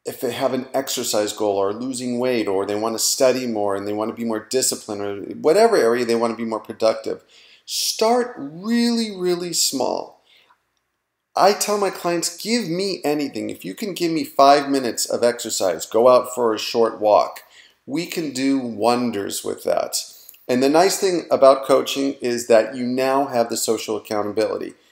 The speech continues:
which is completely different than trying to do these goals on your own. You have somebody supporting you, encouraging you, and most importantly, holding you accountable. And that, that makes the difference. Whereas before you're trying to accomplish goals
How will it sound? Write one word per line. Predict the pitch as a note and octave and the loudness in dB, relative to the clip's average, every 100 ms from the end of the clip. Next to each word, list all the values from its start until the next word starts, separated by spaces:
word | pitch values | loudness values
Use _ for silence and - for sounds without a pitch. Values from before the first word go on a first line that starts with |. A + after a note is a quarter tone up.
| _ | _
which | A#2 A#2 | -8 -6
is | C3 - | -6 -4
completely | B2 - E3+ E3 D#3 | -6 -2 -2 -2 -4
different | - C3+ - A2 G#2+ - _ - | 0 0 0 -4 -6 -12 _ -12
than | - | -10
trying | - A#2 | -4 -2
to | A#2 | -2
do | G#2+ A2+ | -6 -10
these | G#2+ G#2 | -10 -8
goals | - G2+ G2+ G2+ | -2 0 0 -2
on | G#2+ G2+ | -6 -6
your | G2+ G2+ | -6 -6
own. | G2+ F2+ - - - - | -6 -8 -14 -20 -18 2
You | G#2+ | 2
have | A2 | 2
somebody | B2+ A2 G#2 | -2 -2 -4
supporting | - - - D#3+ E3 E3 E3 | -6 -10 0 2 4 0 0
you, | E3 D#3+ _ - | -4 -6 _ -8
encouraging | A#2+ A#2 - C3+ C3+ C3 C3+ C3 | -8 -6 0 2 2 0 -4 -2
you, | C3 C3+ _ _ _ | -6 -8 _ _ _
and | D3+ E3+ D3+ B2+ B2+ | 2 4 4 2 0
most | C3+ C3+ | 0 -2
importantly, | A#2+ B2+ A#2 A#2 A2 | -6 -2 -2 -2 -4
holding | A2 A2 G#2+ | 0 0 0
you | G#2+ | -2
accountable. | G2+ - G#2 G2 G2 F#2+ - - _ _ | -4 -6 -6 -6 -6 -8 -8 -20 _ _
And | A#2 A#2 A#2 A#2 - - | 0 2 0 -4 -12 2
that, | B2 B2 A#2+ - - _ _ _ _ | 6 6 4 -4 -16 _ _ _ _
that | A#2 A2+ A#2+ | 4 4 2
makes | G#2+ - - | -6 -6 -8
the | G2 | -4
difference. | A2 G2+ G2+ - - - - _ _ _ _ _ - | -2 -2 -8 -6 -8 -8 -16 _ _ _ _ _ -4
Whereas | A#2 A2 G#2 | 0 2 0
before | A#2 A#2+ B2+ | -8 0 0
you're | C3 B2 | 0 -4
trying | - A#2 A2+ | -2 -2 -2
to | |
accomplish | A2 A#2 G#2+ A2 - | -4 -4 -4 -4 -8
goals | - G2+ G#2 G#2 - | -2 0 0 -2 -8